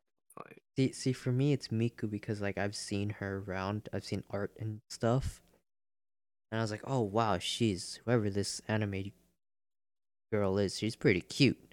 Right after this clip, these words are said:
Speaker 2: Got her
Speaker 1: Mm-hmm.
Speaker 2: headphones and everything, looks quiet and all that, shy.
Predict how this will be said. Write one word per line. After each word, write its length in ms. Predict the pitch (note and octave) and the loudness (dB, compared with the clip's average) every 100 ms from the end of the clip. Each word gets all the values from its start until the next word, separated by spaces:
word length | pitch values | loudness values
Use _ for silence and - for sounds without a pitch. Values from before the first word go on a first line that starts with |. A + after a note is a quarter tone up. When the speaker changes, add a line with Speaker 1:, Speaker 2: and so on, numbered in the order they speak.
| - _ _ _ _ _ _ | -20 _ _ _ _ _ _
Speaker 2:
Got 120 | A2 F#2+ | 0 2
her 60 | |
Speaker 1:
Mm-hmm. 40 | F#2+ | 4
Speaker 2:
headphones 600 | B2 A2+ - A#2+ A#2 A2+ | 6 6 10 10 8 6
and 80 | A2 | 2
everything, 720 | G#2+ A2 - A2+ A2 A2 G#2+ | 2 0 0 0 0 0 0
looks 300 | G2+ - - | -2 -2 -8
quiet 440 | - G2+ F#2+ F#2+ - | -4 0 2 0 -2
and 140 | G#2+ | -8
all 140 | G#2 G2+ | -6 -4
that, 260 | G2+ G#2+ - _ _ _ | -4 -6 -12 _ _ _
shy. 500 | - G#2+ G2+ G2+ G#2+ | -6 -4 -4 -4 -6